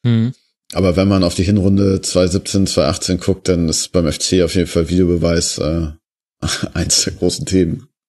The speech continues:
Speaker 2: leider Gottes.
Speaker 1: Absolut. Ihr hattet eh so ein paar Sonderthemen. Also ein paar haben wir ja jetzt schon gestreift mit dem Europapokal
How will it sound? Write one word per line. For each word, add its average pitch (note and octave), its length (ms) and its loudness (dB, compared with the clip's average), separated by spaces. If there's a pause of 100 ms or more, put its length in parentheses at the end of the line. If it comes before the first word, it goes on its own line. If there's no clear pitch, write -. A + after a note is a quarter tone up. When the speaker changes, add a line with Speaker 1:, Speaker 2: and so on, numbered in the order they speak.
(120)
Speaker 2:
leider D#2+ 240 0
Gottes. D#2+ 440 -4 (540)
Speaker 1:
Absolut. A#2+ 460 -6
Ihr A2+ 140 -2
hattet C3 260 -4
eh C#3+ 140 0
so C#3+ 140 0
ein B2+ 100 2
paar A#2+ 380 2
Sonderthemen. A2+ 680 0
Also F#2+ 240 0 (560)
ein - 20 -10
paar C3 300 2
haben C#3 100 2
wir D3 80 4
ja B2+ 160 4
jetzt B2 240 0
schon B2 140 2
gestreift A2+ 420 0
mit A#2 80 2
dem A#2 80 -2
Europapokal A#2+ 1080 0